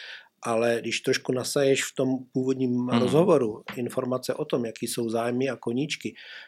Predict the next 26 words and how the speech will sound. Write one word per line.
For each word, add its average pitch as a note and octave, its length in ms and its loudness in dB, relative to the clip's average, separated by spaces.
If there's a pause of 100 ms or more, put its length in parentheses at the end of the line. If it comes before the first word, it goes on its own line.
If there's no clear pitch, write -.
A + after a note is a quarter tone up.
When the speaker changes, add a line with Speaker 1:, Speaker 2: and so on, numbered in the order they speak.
(140)
Speaker 1:
takže A2 240 2
ti B2+ 140 2
lidé B2+ 320 4
se B2+ 180 -2
dovedou, B2+ 640 4
eh, B2+ 300 -6
líp B2+ 320 -4 (120)
vcítit B2+ 480 -2
do B2+ 120 -2
toho, B2 420 0
jak B2+ 220 -4 (340)
v - 40 -20
té B2+ 140 -4
nemovitosti B2+ 560 0
budou C3 260 2
žít, B2+ 380 -8
jo. - 100 -14 (800)
A A#2+ 280 0 (220)
to B2 160 2
velice C3 440 2
rychle C#3+ 260 2
poznáš, B2+ 600 2
když B2+ 180 -4
přijdou C3 360 4
do C3+ 120 6
nemovitosti B2+ 840 -4